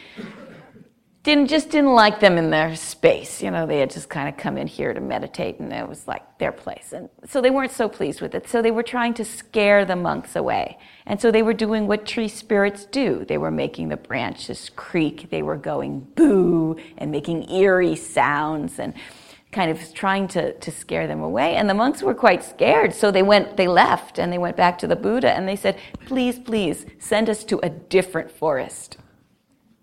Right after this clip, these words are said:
And the Buddha said, "No, go back to that very same forest, but practice loving kindness." And so these monks went back, they followed their orders, <laughs> and they practiced loving kindness.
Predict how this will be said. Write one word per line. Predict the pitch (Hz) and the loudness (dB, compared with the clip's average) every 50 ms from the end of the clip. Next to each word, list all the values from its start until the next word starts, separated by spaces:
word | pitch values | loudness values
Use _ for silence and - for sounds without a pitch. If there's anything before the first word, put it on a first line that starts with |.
| - - | -2 0
And | 226 226 | 2 4
the | 214 208 | 4 4
Buddha | 220 226 240 247 233 | 4 2 2 2 0
said, | - - 254 226 220 - | -4 -2 -4 -4 -4 -4
"No, | 208 196 208 240 269 123 - - - - _ _ _ _ _ _ _ - - - _ _ _ | -8 -6 -4 -4 -4 -4 -6 -6 -10 -16 _ _ _ _ _ _ _ -20 -20 -20 _ _ _
go | - 214 233 240 | 2 4 6 6
back | 233 233 226 220 208 196 208 - - - _ _ | 6 6 4 4 4 2 -2 -6 -12 -20 _ _
to | - 190 | -8 -8
that | 180 - 175 165 - - 180 | 0 2 2 2 0 -2 -6
very | 175 190 202 240 262 254 | -2 -2 0 0 -2 -4
same | 254 - - 233 233 | -6 -6 -6 -6 -6
forest, | 220 - - 202 180 170 165 170 170 - - - - | -8 -8 -6 -4 -4 -2 -2 -4 -6 -10 -16 -20 -8
but | - 180 185 - - | -6 -6 -6 -6 -14
practice | - - 185 185 190 190 - - 214 196 - - | -16 -12 -8 -8 -8 -8 -10 -14 -16 -16 -12 -10
loving | 165 165 160 170 170 | -10 -10 -8 -10 -12
kindness." | 170 - - 156 160 156 147 147 - - - - - _ - - - - - | -12 -10 -10 -10 -10 -10 -12 -14 -16 -20 -20 -20 -20 _ -20 -20 -20 -8 -4
And | 214 220 208 | -2 -2 -2
so | - - 233 220 220 | -2 -2 0 0 0
these | 208 220 202 180 185 | 0 -4 -6 -6 -2
monks | - 175 185 190 - - 190 | -2 -2 -2 -2 -6 -6 -4
went | 190 185 - - | -4 -4 -2 0
back, | 147 151 151 143 151 - - - - - | 2 2 2 2 0 -4 -8 -20 -20 -10
they | - 175 | -10 -10
followed | 170 - - 147 156 160 165 - 165 165 | -10 -4 -2 0 0 0 0 -2 -4 -4
their | 165 165 165 - | -4 -4 -4 -2
orders, | - - 85 - - 233 - - - - - | -4 -4 -4 -4 -4 -4 -6 -6 -10 -12 -12
<laughs> | - - 185 - - 302 440 427 427 427 370 294 - | -4 -4 -4 -2 -2 -4 -4 -4 -4 -4 -4 -6 0
and | - 220 226 220 226 | 2 2 2 2 0
they | - 214 214 214 220 | 0 0 0 0 -2
practiced | - - - - 190 202 233 240 233 - 254 240 226 - - | -6 -10 -4 2 6 6 6 6 2 -2 -6 -6 -6 -4 -4
loving | 240 226 208 226 226 226 | -2 -2 -2 -2 -6 -8
kindness. | 226 - - 190 180 180 185 185 - - 165 160 160 156 - - - | -10 -12 -12 -10 -8 -8 -8 -8 -10 -10 -12 -12 -12 -12 -16 -20 -20